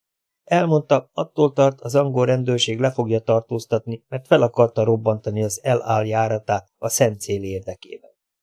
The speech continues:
A megdöbbent követségi alkalmazott átadta Hindavit két biztonsági őrnek. Miután kikérdezték, megkérték, ne hagyja el az épületet.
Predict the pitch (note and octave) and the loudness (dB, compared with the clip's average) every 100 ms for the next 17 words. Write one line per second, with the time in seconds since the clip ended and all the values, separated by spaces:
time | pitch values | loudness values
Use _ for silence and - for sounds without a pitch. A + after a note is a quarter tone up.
0 | _ _ _ _ _ _ _ _ _ _ | _ _ _ _ _ _ _ _ _ _
1 | _ - E3 A3+ E3+ C3+ C3+ C3+ C#3+ B2+ | _ -2 0 2 4 6 6 6 4 4
2 | A#2+ A#2+ A2+ A#2 A#2+ A#2+ A#2+ A2+ A2+ A#2 | 2 0 2 4 4 4 2 2 0 -2
3 | - A#2 G#2+ G#2+ - G#2 A2 G#2+ G#2+ G#2+ | -4 -6 -2 -4 -2 -4 -4 -4 -4 -4
4 | G#2 - B2+ A2+ A2 G#2+ - G2 F#2+ G2 | -10 0 2 2 -2 -10 -8 -8 -6 -6
5 | F#2 F#2 F2+ F2 _ _ _ _ _ _ | -8 -12 -14 -16 _ _ _ _ _ _
6 | _ _ _ G3 F#3 E3 C#3+ F#3+ - D#3+ | _ _ _ -2 0 0 0 -2 4 4
7 | D#3 D#3 - D#3 D3 - A2+ - A#2+ A#2 | 6 2 0 -2 -4 -6 -6 0 0 0
8 | A#2 A2+ G#2 G2 G2 G2+ G2 G2 F#2+ F2+ | -6 -6 -6 -4 -4 -4 -4 -6 -8 -12
9 | F#2 F2 - - | -14 -16 -20 -20